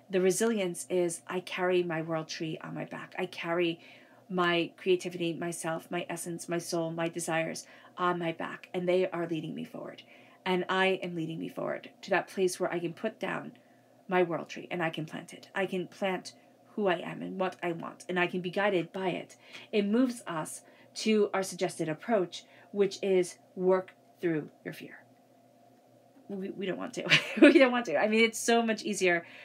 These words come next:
to ignore our fears and put up walls. Here, it's like, work through your fears, work through your doubts, work through your apprehension, work through your chaos, because it's really, really important. It brings us to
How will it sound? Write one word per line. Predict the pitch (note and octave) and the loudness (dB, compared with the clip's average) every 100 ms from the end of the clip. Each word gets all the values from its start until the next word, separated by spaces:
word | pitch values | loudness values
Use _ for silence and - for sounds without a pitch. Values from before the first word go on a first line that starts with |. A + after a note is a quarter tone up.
| - | -10
to | - G#3 | 2 2
ignore | F#3+ F#3 F#3 | 4 2 4
our | F#3+ | 4
fears | F#3 F#3 F3 E3+ | 2 2 2 0
and | F3+ | -6
put | E3+ | -4
up | E3 - | -6 -6
walls. | - - - - - - - - | -12 -14 -16 -18 -20 -20 -20 -6
Here, | A3+ G3+ F3 F3 - - | 2 4 4 -2 -8 -8
it's | F#3 | -2
like, | G3 F3+ | 0 0
work | F3 | -2
through | - G#3+ | -4 -4
your | G#3+ | -2
fears, | G3+ F3 F3 E3+ | 0 0 0 -2
work | F#3 E3+ | -6 -4
through | G3+ | -2
your | G3+ | -2
doubts, | F#3+ D#3+ D#3+ - | 0 -2 -2 -4
work | F3+ F3 | -4 -4
through | G#3+ | -2
your | G#3 | 0
apprehension, | F#3+ F#3+ F3+ E3 F3 E3 D#3+ | 0 -2 -4 -4 -4 -6 -4
work | E3+ | -4
through | - G3+ | -2 -2
your | F#3+ | -2
chaos, | F3+ E3 F3 - - - - - - | -4 -6 -8 -14 -18 -20 -20 -20 -6
because | F#3+ G3+ | 0 0
it's | G3 - | -2 -6
really, | E3+ F3 E3+ D#3+ - - | 0 2 2 0 -6 -4
really | F3 F3 D#3 - | 2 2 0 -4
important. | D#3+ D#3 - - - - _ _ _ - - - - | -8 -10 -10 -12 -14 -18 _ _ _ -20 -20 -10 0
It | G3 | 2
brings | G3+ G3+ G3 F3 | 2 2 -2 -2
us | F3 E3+ - - _ _ _ _ _ _ _ - - - - | -2 -2 -6 -18 _ _ _ _ _ _ _ -20 -20 -18 -6
to | - G#3 F#3 F#3 | 0 4 4 2